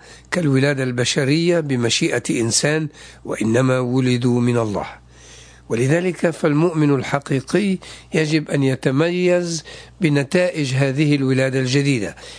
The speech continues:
وهي تسمى أيضا ثمار الروح، مدونة لنا في الرسالة إلى المؤمنين في غلاطية في الفصل الخامس،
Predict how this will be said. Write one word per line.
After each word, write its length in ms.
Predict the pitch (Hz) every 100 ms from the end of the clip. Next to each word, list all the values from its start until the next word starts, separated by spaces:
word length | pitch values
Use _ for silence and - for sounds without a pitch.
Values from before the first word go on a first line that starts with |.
| -
وهي 360 | 127 113 160 135
تسمى 580 | 135 135 151 143 131 135
أيضا 500 | 139 135 131 131 127 - - -
ثمار 360 | - 143 139 135
الروح، 720 | 127 120 123 95 - - - - - - - - -
مدونة 580 | 117 117 120 135 139 127 -
لنا 380 | 127 147 165 156
في 120 | -
الرسالة 600 | 127 123 - 151 139 139
إلى 200 | 123 123
المؤمنين 600 | 123 123 123 139 139 131
في 200 | - 131
غلاطية 680 | 123 123 123 - 160 165 160 - - -
في 100 | -
الفصل 440 | 135 - 143 - 147
الخامس، 600 | 117 - 143 127 -